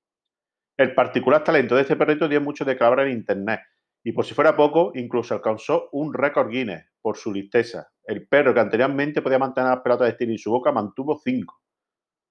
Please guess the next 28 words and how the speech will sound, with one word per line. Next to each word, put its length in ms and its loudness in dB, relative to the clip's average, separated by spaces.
Cherry 280 4
Bolu, 300 6
su 160 -2
dueña, 240 4
ha 40 6
dicho 220 0
que 120 -2
toda 280 4
la 80 4
familia 300 -2
se 100 -8
encuentra 320 -4
feliz 280 -6
y 80 -6
está 200 -2
segura 300 0
de 100 0
que 120 -4
Finley 380 -2
le 120 -2
saca 260 2
sonrisas 520 0
a 40 0
personas 380 0
en 60 -6
todo 140 -2
el 60 -8
mundo. 360 -12